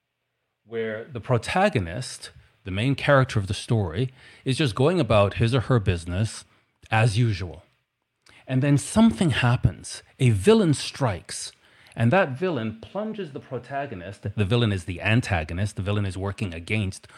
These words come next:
what the protagonist is working for, plunges the vi-, the, the, the protagonist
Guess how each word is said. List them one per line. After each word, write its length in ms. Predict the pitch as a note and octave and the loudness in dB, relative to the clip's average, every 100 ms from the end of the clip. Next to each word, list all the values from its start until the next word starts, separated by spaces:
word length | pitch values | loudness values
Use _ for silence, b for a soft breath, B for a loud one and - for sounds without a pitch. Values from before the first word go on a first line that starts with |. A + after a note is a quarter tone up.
| B | B
what 140 | - F2 | -10 -8
the 40 | |
protagonist 640 | F2+ G#2 F#2 F#2 F2 F2+ | -6 -6 -4 -4 -6 -10
is 140 | F#2+ F#2+ | -14 -14
working 300 | F2 - E2+ | -16 -14 -16
for, 420 | - A#2+ E2+ F2+ b b b | -10 -8 -8 -10 b b b
plunges 460 | - F#3+ G#3+ A3 C3 | -10 -6 -6 -8 -12
the 80 | A2 | -14
vi-, 160 | F#2 F#2 G2 | -14 -14 -14
the, 120 | G#2+ | -16
the, 300 | G#2 G2+ G2+ G2 | -14 -14 -16 -14
the 180 | G2+ F#2+ | -16 -16
protagonist 680 | - G2+ A#2 A2 G2 F2 | -18 -14 -10 -10 -12 -16